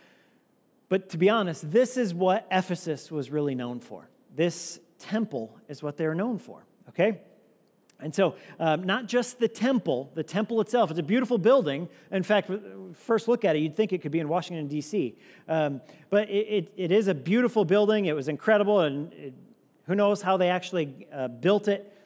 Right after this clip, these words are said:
but they did. That's where it was. But what it means is that there was, there was an inc-, just a huge amount of pagan worship there.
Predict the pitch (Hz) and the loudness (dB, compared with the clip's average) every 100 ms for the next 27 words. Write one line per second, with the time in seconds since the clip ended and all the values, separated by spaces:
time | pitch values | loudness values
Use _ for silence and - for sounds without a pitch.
0 | _ _ - 151 147 139 185 190 175 - | _ _ -6 -2 -2 2 4 4 2 -4
1 | - 170 185 - 196 180 151 147 147 - | -6 -2 -2 0 -2 0 0 0 -2 -10
2 | _ - 180 196 - - _ _ _ _ | _ -4 -4 -4 -12 -20 _ _ _ _
3 | _ _ _ _ _ _ _ - 165 170 | _ _ _ _ _ _ _ -8 -6 -4
4 | 170 226 180 139 135 - 151 135 147 196 | -2 0 0 -4 -8 -14 -14 -14 -4 0
5 | 180 135 - - - _ _ _ _ _ | 2 0 -4 -16 -20 _ _ _ _ _
6 | _ _ _ _ _ _ 151 165 160 147 | _ _ _ _ _ _ -2 0 0 -4
7 | 139 - _ _ _ - 170 160 - - | -10 -14 _ _ _ -14 -12 -10 -14 -12
8 | - 240 233 233 202 - 156 143 143 117 | -2 0 2 0 -4 -12 -10 -8 -8 -8
9 | - _ _ _ _ _ _ _ _ _ | -14 _ _ _ _ _ _ _ _ _
10 | 143 131 - - 143 143 147 131 180 185 | -18 -18 -18 -6 -4 -4 -6 -6 -6 -8
11 | 101 - 85 78 | -14 -18 -20 -20